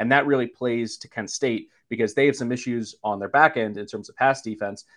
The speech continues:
but I think they can bow their necks a little bit, play bend but not break, and stop them in the red zone. And when they have the ball,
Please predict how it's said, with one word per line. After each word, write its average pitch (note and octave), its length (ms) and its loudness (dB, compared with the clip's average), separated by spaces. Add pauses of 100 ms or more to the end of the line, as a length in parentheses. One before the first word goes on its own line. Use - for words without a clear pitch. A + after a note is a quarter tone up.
but A2+ 100 2
I A2+ 80 4
think D#3 300 -2
they C3+ 120 2
can A#2+ 160 -2
bow B2 200 0
their A#2+ 120 -4
necks A2+ 280 -6
a A2+ 60 -6
little A2+ 200 -6
bit, G#2+ 280 -2 (220)
play B2 180 0
bend A#2+ 280 0
but A2+ 100 -2
not A2 220 -2
break, G#2 260 -2
and G2+ 120 -10
stop G#2 300 -2
them G#2+ 140 -4
in G2+ 60 -8
the G2+ 80 -10
red A2+ 200 -4
zone. F#2+ 260 -6
And G#2 140 -8
when A2 140 0
they A2+ 120 -2
have F3 340 8
the C#3+ 80 4
ball, F#2+ 380 4